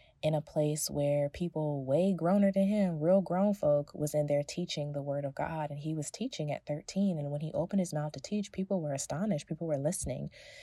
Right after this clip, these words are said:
because he had something to say. And if you think about his life and his mission, even those of you who really know about the Lord and those of you who don't really, but just kinda know a little bit here and there,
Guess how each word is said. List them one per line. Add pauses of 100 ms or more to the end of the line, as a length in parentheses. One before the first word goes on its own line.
(180)
because
he
had
something
to
say. (1800)
And
if
you
think
about
his
life
and
his
mission, (480)
even
those
of
you
who
really
know
about
the
Lord
and
those
of
you
who
don't
really,
but
just
kinda
know
a
little
bit
here
and
there,